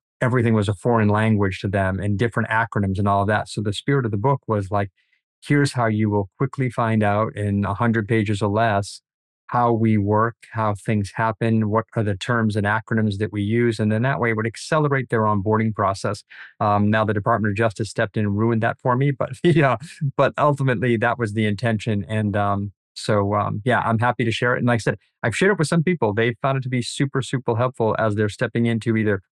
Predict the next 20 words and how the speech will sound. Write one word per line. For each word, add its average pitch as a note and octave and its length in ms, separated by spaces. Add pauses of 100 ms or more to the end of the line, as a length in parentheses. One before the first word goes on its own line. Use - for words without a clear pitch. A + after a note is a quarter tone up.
(120)
remind A2+ 480
themselves C3+ 480
of C3 100
those B2+ 200
core B2+ 520
things C3 280
that A2 120
you B2 140
do B2 180
when A#2+ 160
you A#2+ 120
join, B2 480 (320)
you G#2+ 80
know, G#2 100
kind A2+ 160
of G#2+ 60
think A2+ 120
of G#2 60
that - 200
first A2 440